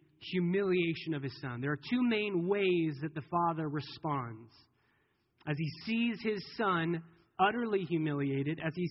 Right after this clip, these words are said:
sees his Son becoming a curse for us, number one, the first main verb that we come across in verse nine, the Father highly exalts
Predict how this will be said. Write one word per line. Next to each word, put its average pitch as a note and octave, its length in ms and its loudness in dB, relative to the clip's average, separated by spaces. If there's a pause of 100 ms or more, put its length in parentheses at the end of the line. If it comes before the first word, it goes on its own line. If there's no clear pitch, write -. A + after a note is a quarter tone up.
sees A#3+ 280 2
his A3 200 -4
Son G3 300 0
becoming A#3 540 0
a G3+ 160 0 (120)
curse A3+ 320 -2 (120)
for A3+ 260 0
us, F#3 320 2 (1000)
number F#3+ 320 2
one, F#3 440 2
the E3 80 0 (120)
first A3 260 0
main F#3+ 400 0
verb F#3 240 0
that E3+ 100 -6
we E3 120 4
come G3+ 200 -2
across F3 380 0
in E3+ 100 0
verse E3 280 -2
nine, D3+ 400 2
the D3+ 160 -2
Father F3+ 320 0
highly G#3+ 840 0
exalts D#3 800 -2